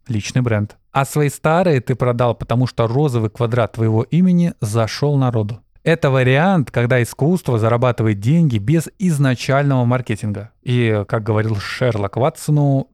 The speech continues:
все элементарно. Настолько элементарно, что становится нам понятно, что бизнес очень, э, я не могу назвать бизнес, э,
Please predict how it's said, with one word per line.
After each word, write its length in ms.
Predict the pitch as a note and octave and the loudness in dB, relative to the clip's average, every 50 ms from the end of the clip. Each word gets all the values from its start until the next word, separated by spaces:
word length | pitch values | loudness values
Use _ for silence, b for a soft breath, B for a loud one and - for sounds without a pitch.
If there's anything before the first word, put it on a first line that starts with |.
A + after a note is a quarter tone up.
| - | -16
все 500 | - - - - D3+ D#3 D3+ D3 - _ _ _ _ _ - | -14 -8 -2 0 2 2 2 2 0 _ _ _ _ _ -4
элементарно. 1080 | C#3 D3 D#3 D3 C#3+ B2+ - _ - - B2+ B2+ A#2 G#2+ G2+ F#2+ G#2+ G#2+ F#2+ F#2 - - - _ - | -2 0 2 2 2 0 -2 _ -4 0 0 2 2 2 0 -2 -4 -4 -6 -6 -8 -14 -16 _ -2
Настолько 580 | B2+ B2+ - - - C3+ A#2 G#2+ - - - _ | -2 -2 -2 -2 -2 0 0 0 -2 -6 -10 _
элементарно, 760 | - G#2+ G#2+ A2 A2 A2 G2+ - D3 F3+ F#3+ F#3+ F#3 F3+ E3 B B B B B B B | -4 -2 0 2 2 0 2 2 2 2 4 4 2 2 0 B B B B B B B
что 340 | - - - C3+ B2 A#2+ | -18 -8 -4 0 0 0
становится 460 | A2 - A#2 A#2+ C#3 D3+ D3+ - - B2+ | 0 0 0 0 2 0 -2 -2 0 0
нам 160 | B2+ C3 A#2+ | 0 0 0
понятно, 640 | - B2+ B2+ C3+ C#3 C3+ B2+ G#2+ - - - - - | 0 0 0 2 2 2 0 0 -4 -8 -18 -18 -18
что 240 | - - - A2+ | -18 -8 -6 -6
бизнес 760 | A2 A2 A2 A#2+ B2+ B2+ B2 A2+ A2 G#2+ G#2+ F#2+ - - - - A2+ A2+ C3 F3+ - - | -6 -4 -4 -2 0 2 2 2 2 0 0 -2 -4 -12 -12 -10 -10 -10 -10 -12 -10 -4
очень, 680 | - C3+ C#3 C3+ - - - - C3+ C3 B2+ A#2+ A2 G#2 B B B B B B B B _ _ _ _ _ | 0 0 0 0 -2 -6 -4 -2 0 0 0 0 -2 -6 B B B B B B B B _ _ _ _ _
э, 280 | - B3 B2+ A#2+ A#2+ A#2+ | -8 -4 -2 0 0 0
я 160 | A#2+ C#3+ D3+ | 0 0 2
не 80 | D3 D3 | 2 2
могу 280 | D3+ D3+ D3 D#3 D#3 | 2 2 2 0 2
назвать 320 | C#3+ C3 A2+ A#2 A#2+ A#2+ A#2 | 2 0 0 0 0 -2 -2
бизнес, 580 | A2+ C#3 D#3+ D3+ C3 C3+ C3 A#2+ - - - - | -2 -2 -2 0 0 0 -2 -2 -2 -6 -6 -2
э, 240 | A#2+ A2+ A2 A2+ | -2 0 0 -2